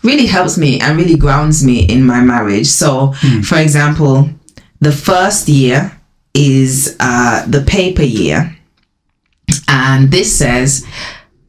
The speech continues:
Speaker 1: "Paper is a thin and relatively fragile material that symbolizes the delicate state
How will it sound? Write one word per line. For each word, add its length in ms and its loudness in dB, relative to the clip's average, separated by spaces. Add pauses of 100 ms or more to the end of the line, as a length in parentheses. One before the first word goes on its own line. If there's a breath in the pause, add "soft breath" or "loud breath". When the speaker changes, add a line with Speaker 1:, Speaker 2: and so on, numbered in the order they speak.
(260)
Speaker 1:
"Paper 760 0
is 140 2
a 100 0
thin 440 -2
and 380 0
relatively 580 0
fragile 680 0
material 760 0
that 200 -4
symbolizes 880 0
the 160 -2
delicate 640 0
state 480 -2